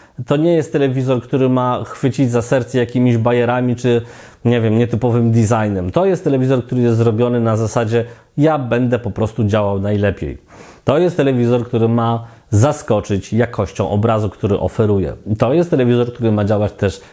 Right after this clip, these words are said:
bezbłędnie i dobrze na długie lata. Dlatego każda wydana złotówka jest naprawdę rozsądnym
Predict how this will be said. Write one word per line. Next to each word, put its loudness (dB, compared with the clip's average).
bezbłędnie 2
i -2
dobrze 0
na 2
długie 0
lata. 0
Dlatego 2
każda 0
wydana 0
złotówka -2
jest 0
naprawdę 0
rozsądnym 0